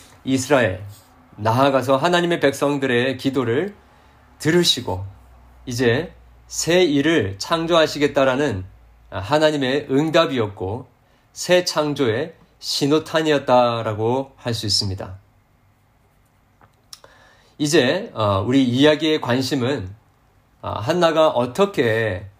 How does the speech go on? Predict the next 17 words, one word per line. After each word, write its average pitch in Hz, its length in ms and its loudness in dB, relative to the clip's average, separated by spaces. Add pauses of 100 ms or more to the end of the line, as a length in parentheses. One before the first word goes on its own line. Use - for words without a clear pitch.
(320)
하나님께 151 640 0
그 135 420 0
서원을 143 600 0
갚을 113 360 -4
것인지에 123 580 -2
맞춰지죠. 107 760 -4 (1120)
어, 104 180 -8
한나는 170 640 0 (400)
여러분 139 240 0
어떻게 117 440 0
반응할까요? 123 920 0 (1600)
어, 87 460 -12 (420)
이제 143 400 4
하나님께서 156 760 0
주신 135 400 -2
그 120 440 -2
아이, 104 380 0